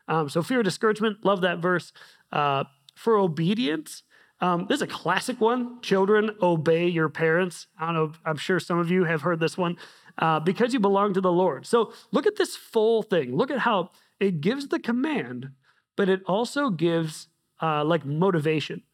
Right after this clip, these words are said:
hope. Um, "Children, obey your parents." But then it says,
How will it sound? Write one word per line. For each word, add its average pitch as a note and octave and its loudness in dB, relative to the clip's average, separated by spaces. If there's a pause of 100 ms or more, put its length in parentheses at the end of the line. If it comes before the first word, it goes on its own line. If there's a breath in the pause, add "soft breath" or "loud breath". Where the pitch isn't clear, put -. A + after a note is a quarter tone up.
hope. E3+ -4 (480 soft breath)
Um, D3 -4 (1080)
"Children, B3+ 2
obey G#3 2
your B3 0
parents." C#3 -4 (920)
But E3+ 0
then G#3 2
it A#3+ -2
says, G#3 2